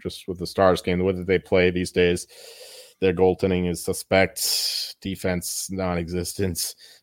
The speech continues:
but they could score goals. So the over six and a half would be my lean, but strong play will be the Kings as road dogs. Uh, in the chat, we have, uh, Skydiver,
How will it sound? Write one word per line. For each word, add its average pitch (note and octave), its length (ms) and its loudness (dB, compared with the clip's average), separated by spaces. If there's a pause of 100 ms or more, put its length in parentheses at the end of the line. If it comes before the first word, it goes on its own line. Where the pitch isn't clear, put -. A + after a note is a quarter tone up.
but F#2 120 -2
they F2+ 80 0
could F#2 140 -4
score F2+ 260 2
goals. D#2+ 340 -6
So F2 200 -4
the F#2+ 100 -2
over A#2 200 10
six - 200 0
and G#2 80 4
a G2 40 6
half F#2 80 2
would F2+ 100 -6
be F2+ 80 -4
my F2 100 0
lean, F2+ 260 0
but F2 100 -4
strong G2+ 280 -2
play F2+ 300 0 (360)
will D#3 100 6
be C#3+ 140 8
the G#2 100 6
Kings F#2+ 500 0
as F#2+ 220 -10
road F2+ 320 -2
dogs. G#2+ 640 4 (160)
Uh, F2+ 300 -2
in G#2 80 -4
the A2 80 0
chat, G#2 580 2
we G#2 160 -4
have, F#2+ 320 -2
uh, F2 300 -2
Skydiver, F2+ 880 0